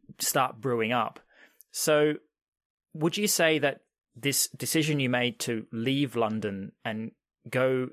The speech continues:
to a foreign country and live and work there, has that stimulated your creative pursuits, and how has it done that?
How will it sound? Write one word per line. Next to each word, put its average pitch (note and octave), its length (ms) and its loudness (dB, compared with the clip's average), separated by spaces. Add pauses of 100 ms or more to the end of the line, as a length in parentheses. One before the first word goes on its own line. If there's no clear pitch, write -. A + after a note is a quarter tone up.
(140)
to B2 160 -4
a A2+ 40 0
foreign A#2 360 0
country A2 520 -4
and G#2 220 -4
live A#2 160 -4
and A2 160 -6
work G#2+ 400 -4
there, G2 320 -6 (460)
has B2+ 180 -2
that D3+ 300 0
stimulated A2+ 1000 0 (400)
your A2+ 440 2 (120)
creative A#2+ 520 -2
pursuits, - 680 -4
and A2+ 360 -4
how G#2+ 340 -2
has G2+ 220 -8
it - 100 -12
done F#2 200 -8
that? G2+ 180 -16